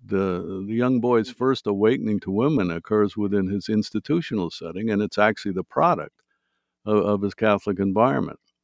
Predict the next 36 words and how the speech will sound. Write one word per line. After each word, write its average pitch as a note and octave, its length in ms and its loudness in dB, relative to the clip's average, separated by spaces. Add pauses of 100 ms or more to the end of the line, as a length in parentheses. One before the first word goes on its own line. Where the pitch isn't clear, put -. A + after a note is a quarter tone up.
(120)
It's G#2+ 220 -4
linked A#2+ 240 0
to G#2 80 -4
the F2+ 140 0
monuments G#2+ 600 2
of F#2 140 -4
Rome, F#2+ 360 2
including F#2 560 -4
the F2 80 -8
Lupa F2+ 420 -8
del E2+ 220 -8
Campidoglio F#2 920 -2 (420)
and F#2 120 -4
the F#2 60 -2
slideshow. A#2+ 680 0
Thus, A2+ 240 2
women C3 340 2
immediately A#2 680 0
take G#2 260 0
on F#2+ 160 0
the F2+ 80 -6
quali-, F#2+ 380 -2 (560)
qualities G2 540 0
of E2+ 100 -6
the E2+ 80 -2
monumental F2 840 -4
and D#2+ 120 -10
the E2 40 -12
maternal. F2 600 -8 (680)
Moreover, D3+ 380 0
the A#2 140 -2
scene C#3 280 2
is A#2+ 140 -2
presented A#2 480 0
as G2 140 -4
completely A2+ 580 0